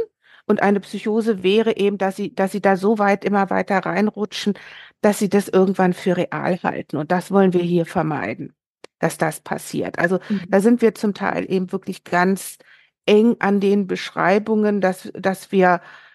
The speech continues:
Speaker 1: ähm, eher versuchen zu beschreiben, was dann passieren könnte, aber
Speaker 2: Mhm.
Speaker 1: eben wirklich auch immer wieder betonen, auch teils mit kleinen Bildern, ja, wo wir dann eben, also zum Beispiel diese hundert Personen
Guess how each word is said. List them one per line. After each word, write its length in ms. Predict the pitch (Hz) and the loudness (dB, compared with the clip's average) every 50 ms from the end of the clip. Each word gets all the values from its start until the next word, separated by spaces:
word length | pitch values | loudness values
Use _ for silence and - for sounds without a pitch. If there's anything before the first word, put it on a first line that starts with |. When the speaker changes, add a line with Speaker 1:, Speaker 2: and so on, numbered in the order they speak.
| _ _ - | _ _ -2
Speaker 1:
ähm, 560 | 208 202 196 190 196 196 190 190 185 - - _ _ _ _ _ _ | 0 2 2 2 2 0 -2 -4 -6 -8 -14 _ _ _ _ _ _
eher 220 | _ - 202 190 190 | _ 2 2 2 2
versuchen 340 | - 214 196 208 - 220 196 | 0 -4 -6 -6 -6 -8 -8
zu 160 | - - 180 | -8 -12 -14
beschreiben, 640 | 190 180 - - - 190 180 196 214 226 214 190 | -12 -12 -12 -8 -6 -2 0 0 0 0 -2 -2
was 200 | 185 190 185 - | -4 -6 -6 -6
dann 220 | - 190 190 190 - | -6 -4 -4 -4 -6
passieren 600 | - 196 185 - - 214 190 202 - 180 180 - | -8 -10 -10 -8 -6 -4 -4 -2 -2 -4 -4 -4
könnte, 500 | - 196 185 190 220 - - 285 277 277 - - - - - - | -2 0 2 2 0 2 2 2 0 0 -2 -10 -18 -18 -4 0
aber 300 | 196 202 208 214 240 233 | 2 2 4 4 2 0
Speaker 2:
Mhm. 40 | 254 | 0
Speaker 1:
eben 200 | 208 202 196 - | 0 -2 0 -2
wirklich 320 | 202 - - 214 - - - | -6 -8 -8 -12 -12 -6 -6
auch 160 | 202 196 - - | -6 -4 0 0
immer 280 | 214 220 226 226 208 | 2 4 4 2 2
wieder 240 | 214 208 214 208 196 | 2 2 2 2 2
betonen, 600 | 180 202 190 - - 226 196 202 208 202 202 - - - - - _ _ _ _ _ _ | 0 -2 -6 -6 -6 -4 -2 0 0 0 -2 -4 -8 -18 -20 -20 _ _ _ _ _ _
auch 260 | - 180 214 185 180 | 0 2 2 2 0
teils 400 | - - 202 170 175 185 - - | -4 -6 -2 -2 -2 -2 -2 0
mit 280 | 202 196 190 - - - - | 0 0 0 -2 -8 -20 -14
kleinen 360 | - - 220 180 180 185 185 175 | -2 0 2 4 4 2 2 0
Bildern, 600 | 190 185 220 247 240 240 233 220 226 247 262 - _ _ _ _ _ - | 0 2 2 2 4 2 2 2 0 -2 -4 -6 _ _ _ _ _ -2
ja, 200 | 202 208 208 208 | 0 0 0 0
wo 140 | 214 202 | -2 -2
wir 140 | 190 208 196 | 0 0 2
dann 220 | 185 190 185 185 - | 2 2 2 0 0
eben, 240 | 165 190 202 196 - | 0 -2 -2 -2 -2
also 200 | - 190 185 190 | -2 -2 -2 -4
zum 160 | - - 196 | -6 -4 -4
Beispiel 260 | 180 185 - - 220 185 | -4 -4 -4 -6 -4 -2
diese 260 | 208 190 208 202 - | 0 0 0 0 0
hundert 380 | 226 214 208 208 202 196 - | 0 2 4 4 2 2 0
Personen 680 | - - 202 202 190 185 196 185 202 202 202 196 190 196 | -4 -2 -2 -2 0 -2 -4 -2 0 0 2 0 0 -2